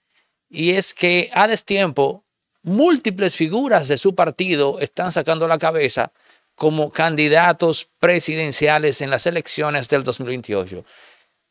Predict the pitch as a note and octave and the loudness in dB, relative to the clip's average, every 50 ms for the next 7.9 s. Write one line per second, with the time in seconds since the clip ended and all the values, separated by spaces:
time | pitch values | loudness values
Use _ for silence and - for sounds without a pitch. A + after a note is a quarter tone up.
0 | _ _ - G#2+ G2+ B2+ E3+ G3+ - - A#3+ A3 - - _ - E3+ F#3+ A3 A#3+ | _ _ -14 -4 0 2 2 2 2 2 0 0 0 -2 _ -2 2 4 4 4
1 | C4 A#3+ A#3 A#3+ A#3+ G#3+ - - F#3+ G3 G#3 G#3 G#3 G#3 G#3 G3 - G3 F#3 F#3 | 2 0 2 2 2 2 4 2 2 2 2 0 0 -2 -4 -2 2 2 2 2
2 | F3+ F3+ F3+ F3+ F#3+ G3 - C3+ D#3 D#3 F#3 F3+ F3 F3 D#3 D#3 F3+ A3+ C4 A#3 | 2 0 -4 -6 -10 -12 -4 -4 -2 -2 0 0 0 0 0 0 -2 -2 -2 -2
3 | D#3+ B2+ B2+ _ _ _ _ _ _ - - - F3+ E3+ C#3+ - F#3+ F3 F3 F3 | -4 -6 -8 _ _ _ _ _ _ -10 -4 -2 -2 -2 0 0 0 0 2 2
4 | F3+ E3+ D#3 E3 F#3+ G#3 F#3+ - A3 G#3+ G#3+ G3+ G3+ G#3+ G#3 F#3+ G#3 G3+ G3 F#3+ | 2 4 4 4 4 4 2 0 -2 0 0 0 0 -2 -4 -4 -2 0 2 2
5 | F#3 E3+ - - D#3+ D3+ E3 E3+ D#3+ - F3+ F3+ F#3+ G3 F#3+ F3 D#3 D3 C#3 C#3+ | 2 0 0 -2 -2 0 0 0 0 0 -2 0 2 2 4 4 2 0 -2 -4
6 | - E3+ D#3 C#3 C3 C#3 C#3 C#3+ D3 C#3+ C#3+ D#3 D3+ D3 C#3+ - C#3 - _ - | -2 -2 -2 2 2 0 2 2 0 0 2 0 0 0 0 -2 -4 -4 _ 0
7 | D3 C#3+ C#3+ C#3+ C3+ C#3+ C#3+ C#3 C3+ C3+ C3+ C3 C3 B2+ B2+ B2 B2+ - | 2 2 2 0 -2 -4 -2 0 0 2 2 2 2 2 0 0 -2 -4